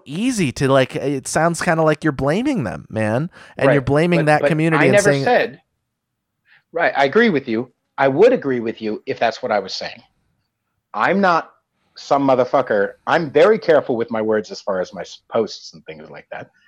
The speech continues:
Speaker 2: I'm very
Speaker 1: Right.
Speaker 2: careful. On here, you and I can be flippant. But me
Speaker 1: Mm-hmm.
Speaker 2: saying that pers-,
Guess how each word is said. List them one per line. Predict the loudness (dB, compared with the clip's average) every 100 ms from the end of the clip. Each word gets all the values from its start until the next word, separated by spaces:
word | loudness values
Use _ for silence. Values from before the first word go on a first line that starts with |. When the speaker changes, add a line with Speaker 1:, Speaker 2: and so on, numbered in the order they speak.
| _
Speaker 2:
I'm | -2
very | 4 4
Speaker 1:
Right. | 4
Speaker 2:
careful. | -2 -4 -12 _ _ -6
On | -2 -2
here, | 0 2 2 0
you | -2 0
and | 2
I | 0
can | -4 -10
be | -12
flippant. | -4 -4 -4 -12 -20 -20 -10 -2
But | -2
me | 0 0 0
Speaker 1:
Mm-hmm. | 0
Speaker 2:
saying | 0 0
that | -2
pers-, | -2 -4